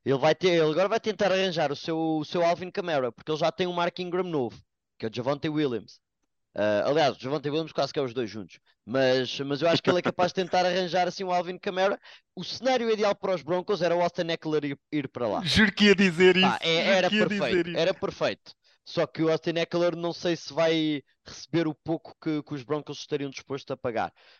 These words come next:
Speaker 1: Mas, mas acho que era perfeito e quanto para os Chargers era um grande problema. Mas eu gosto, também estou a gostar muito do que os Broncos estão a fazer. Os Chiefs são claramente uma equipa a terem atenção,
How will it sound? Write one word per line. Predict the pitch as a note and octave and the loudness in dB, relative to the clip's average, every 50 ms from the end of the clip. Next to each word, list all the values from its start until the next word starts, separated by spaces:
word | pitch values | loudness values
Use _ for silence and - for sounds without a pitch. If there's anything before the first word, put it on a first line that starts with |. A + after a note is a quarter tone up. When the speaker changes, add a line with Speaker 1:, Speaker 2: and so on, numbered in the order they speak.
| _ _ - | _ _ -10
Speaker 1:
Mas, | B2 C#3+ D3+ D3 C#3+ C3 | -4 -2 0 0 0 0
mas | D3+ D3+ C3+ | -2 -2 0
acho | D#3+ E3 - | -2 -2 -2
que | - E3+ | -2 -2
era | E3 D#3+ | -2 -2
perfeito | - - D#3 - - D#3+ F3 F#3 F#3 - - - _ - - - _ _ | -4 -6 -10 -8 -2 0 0 0 0 -2 -6 -20 _ -20 -20 -20 _ _
e | - C3 C3+ C3 | -10 -6 -6 -6
quanto | - - - E3 - _ | -6 -4 -4 -4 -4 _
para | - D#3 C3+ | -4 -4 -4
os | - - | -4 -2
Chargers | - D3+ C#3+ B2+ - E3+ C#3 A#2 C#3 | -2 -2 -2 -2 -2 -4 -4 -2 -2
era | C3+ C3 | -2 -2
um | B2+ | -2
grande | B2+ C#3 C#3 B2 C3 B2+ - | -4 -4 -2 -2 -4 -4 -2
problema. | D3 C#3 C3 A#2+ B2+ C3 C3 C#3 C#3 - E3+ _ - - _ - | -4 -4 -2 -2 0 0 0 0 -2 -4 -16 _ -20 -20 _ -12
Mas | - C3 C3 | -8 -6 -4
eu | C3 D3+ | -4 -2
gosto, | D3 F3 F3 - | -2 -2 -2 -2
também | - G3 F3 F3+ | -4 -6 -6 -6
estou | - - F#3 | -6 -6 -6
a | |
gostar | - - - F3 | -6 -4 -4 -4
muito | E3 F3 F3 - | -4 -4 -8 -10
do | F3 | -12
que | - | -14
os | E3+ D3 | -12 -8
Broncos | C#3+ F3+ F3+ E3 - F#3 | -6 -6 -6 -6 -8 -8
estão | - - F3+ E3+ | -6 -4 -4 -4
a | |
fazer. | D#3+ - F3 D#3 D#3 F#3 F#3+ F3+ E3 - - _ _ | -4 -6 -6 -2 0 2 2 0 0 -6 -14 _ _
Os | - E3+ - - | -10 -10 -10 -8
Chiefs | - - F3+ E3 - - | -6 -4 -4 -6 -6 -8
são | - F3 D#3+ | -8 -10 -8
claramente | D3 - E3+ D3+ D3+ D3+ D3 D3 D3 C3 - | -6 -2 0 0 0 0 0 -4 -8 -8 -10
uma | C#3 C3+ C#3 | -10 -8 -8
equipa | C#3 - - B2+ - - C#3 C3 B2+ - | -10 -10 -12 -10 -4 -2 0 0 0 0
a | - C#3+ | -2 -4
terem | - - C#3+ C3 C3 C3 | -2 -2 -2 -2 -2 -4
atenção, | - - C3 C3 B2+ - - D3 C#3+ C#3+ C3+ | -4 -6 -8 -8 -6 -4 -2 -2 -2 -2 -4